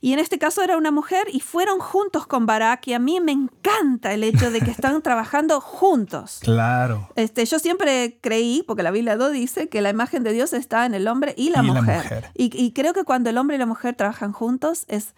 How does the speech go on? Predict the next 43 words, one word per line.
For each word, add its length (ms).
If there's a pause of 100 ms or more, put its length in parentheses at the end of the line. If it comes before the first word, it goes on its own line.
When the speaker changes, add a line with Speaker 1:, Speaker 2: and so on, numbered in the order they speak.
(320)
Speaker 1:
hermoso. 560
Speaker 2:
El 140
equipo 420
ideal. 440
Speaker 1:
El, 180
el 80
Speaker 2:
Así 260
Speaker 1:
equipo 160
Speaker 2:
es. 60
Speaker 1:
ideal, 300
así 160
Speaker 2:
Así 140
Speaker 1:
es. 80
Speaker 2:
es. 280 (180)
Speaker 1:
Así 120
que 100
gracias, 320
Manny, 220
por 140
estar 180
con 120
nosotros 420
en 80
la 120
Speaker 2:
Un 40
Speaker 1:
radio 300
hoy. 80
Speaker 2:
privilegio, 280
un 120
Speaker 1:
Hombre 140
y 100
Speaker 2:
privilegio. 340
Speaker 1:
mujer, 300
ahí 140
estamos. 280
Speaker 2:
<laughs> 800
Speaker 1:
Entonces, 680
eh, 80
dice 380
que, 280 (300)
eh, 40
fue 260
Débora 540